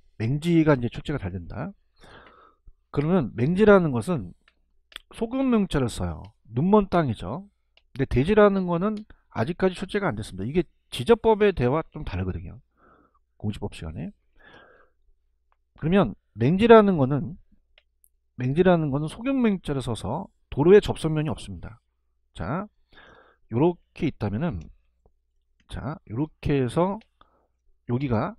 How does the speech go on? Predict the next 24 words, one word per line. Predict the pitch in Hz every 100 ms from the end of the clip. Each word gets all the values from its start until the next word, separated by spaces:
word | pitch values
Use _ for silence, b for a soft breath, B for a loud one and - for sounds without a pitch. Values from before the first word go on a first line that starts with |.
| _
다 | - 117
다른 | - 160 196
소유권이 | 175 147 135 110
있죠. | - - - _ _ _ _ _
그죠? | - 160 - _
그러면은 | - 120 160 110
도로에 | - 147 165
접선면이 | 131 143 143 127
없기 | -
때문에 | - 110 143
건축이 | - 110 - -
불가능하죠. | - 98 104 90 85 117 123 _ _ _ b b b b b
자, | - 113
그러면, | 175 131 208 - _ _ _ _
자, | -
도로에 | 98 147 190 196
요렇게 | 123 156 - _ - 185 190 185 - _ _ _ _ _
접속을 | - 107 175 175 185
하게 | 196
되면 | 175 175
건축이 | - 107 - 165
가능한 | - 131 117 156
땅이 | - 127
되거든요. | 120 - -